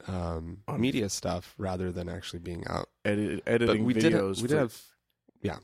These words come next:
Speaker 1: but
Speaker 2: We're sacrificing our own fun for you people. I want you to know that.
Speaker 1: <laughs> This is very much a working
Speaker 2: <laughs> We could be out partying.
Speaker 1: Oh, my God.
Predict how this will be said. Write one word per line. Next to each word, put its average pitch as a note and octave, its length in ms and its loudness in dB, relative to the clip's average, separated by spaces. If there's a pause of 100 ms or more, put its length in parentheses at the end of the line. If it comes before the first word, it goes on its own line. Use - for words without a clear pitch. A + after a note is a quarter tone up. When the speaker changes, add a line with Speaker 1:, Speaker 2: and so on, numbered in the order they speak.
Speaker 1:
but - 160 2
Speaker 2:
We're D3+ 200 4
sacrificing E3+ 680 2
our A2+ 160 6
own A#2 180 4
fun A#2+ 320 2
for G#2+ 140 0
you G#2 200 2
people. F#2+ 440 -6 (300)
I A#2+ 60 6
want F3 200 6
you D#3+ 100 6
to C#3 140 8
know C#3 140 8
that. B2 440 4
Speaker 1:
<laughs> - 380 -2 (320)
This D3+ 100 2
is D3+ 40 0
very C#3 200 4
much B2 200 0
a - 40 4
working F#2 580 -2 (180)
Speaker 2:
<laughs> E3 240 4
We F3+ 100 6
could F#3+ 180 -2
be A#3 120 6
out A#2+ 220 2
partying. G#2+ 520 4
Speaker 1:
Oh, F#2+ 240 2
my E2 160 -6
God. E2 360 -8